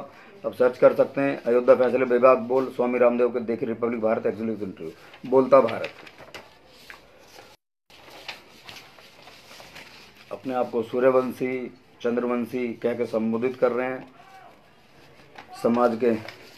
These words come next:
मूल निवासी को गाली दे रहे हैं, गलत शब्द से उच्चारित कर रहे हैं। मेरा बहुजन समाज के लोगों से,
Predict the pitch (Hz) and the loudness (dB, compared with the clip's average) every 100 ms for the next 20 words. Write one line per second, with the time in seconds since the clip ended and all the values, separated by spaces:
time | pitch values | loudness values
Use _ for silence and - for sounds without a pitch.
0 | - - - - - - 740 784 - - | -20 -20 -20 -20 -20 -18 -16 -14 -14 -18
1 | - - - - - 117 123 123 120 113 | -20 -20 -20 -20 -6 -2 0 0 0 2
2 | 107 - 113 95 - - - - - - | 2 0 -6 -8 -12 -20 -20 -20 -20 -20
3 | _ - - - - - - - - - | _ -20 -20 -20 -20 -20 -20 -20 -20 -20
4 | - - - - - - - 117 98 98 | -20 -20 -20 -20 -20 -20 -4 -4 -2 -4
5 | 113 120 127 131 135 - - - 110 120 | -2 0 0 0 -4 -10 -16 -16 -2 4
6 | 120 110 104 101 101 - 110 110 113 127 | 4 2 -6 -4 -4 -2 0 0 2 2
7 | 120 127 131 - - - - - - - | 4 2 0 -6 -20 -20 -20 -20 -20 -20
8 | - - - - - - - - - - | -20 -20 -20 -20 -20 -20 -20 -20 -20 -20
9 | - - - - 139 131 131 123 139 135 | -20 -20 -20 -4 4 8 8 6 4 2
10 | 131 123 120 131 123 113 117 113 110 | 4 4 4 4 6 6 6 0 -2